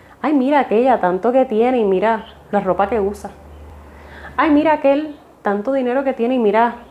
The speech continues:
en el carro que anda". Porque nos andamos siempre pendiente al otro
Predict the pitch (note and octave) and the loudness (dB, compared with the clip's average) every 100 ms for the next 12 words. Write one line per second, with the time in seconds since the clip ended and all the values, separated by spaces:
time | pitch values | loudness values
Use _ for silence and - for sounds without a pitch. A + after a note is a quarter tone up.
0 | - - G#3+ G#3 G#3 G3 F#3 G#3 G#3+ F#3 | -20 -10 -4 -2 0 -2 -2 -4 -6 -6
1 | G#3 - - _ _ _ - - - - | -8 -12 -16 _ _ _ -20 -20 -20 -20
2 | - - - F3+ D#3+ F3 D#3 E3+ D#3+ F3+ | -20 -20 -10 -6 -2 -2 -4 -6 -4 -6
3 | G3+ - G3+ G3+ G3 G3 E3 D#3+ D#3+ D#3+ | -8 -6 -2 0 0 0 0 0 -4 -4
4 | E3 E3 D#3+ D#3 D3 | -2 0 0 -4 -10